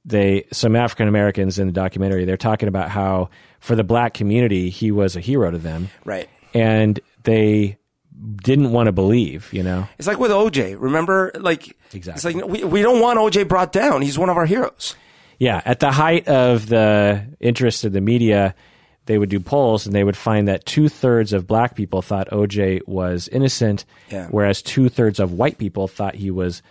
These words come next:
Speaker 1: guilty.
Speaker 2: Right.
Speaker 1: Um, also, stigma to the victims,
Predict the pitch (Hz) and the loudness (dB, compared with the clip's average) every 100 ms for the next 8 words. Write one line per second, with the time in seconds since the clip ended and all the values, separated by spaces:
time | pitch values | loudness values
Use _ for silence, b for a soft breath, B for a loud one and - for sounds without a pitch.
0 | b b _ - - 110 - 80 - B | b b _ -10 -2 -2 -2 -10 -12 B
1 | 76 B B B 110 110 107 - 135 143 | -20 B B B -2 2 0 0 0 0
2 | 147 117 113 - 139 143 160 180 - b | 2 2 2 -2 0 2 2 0 -2 b
3 | b b - - 120 117 113 110 101 123 | b b -10 -2 2 2 0 -2 0 0
4 | 143 139 156 - | 0 0 0 -6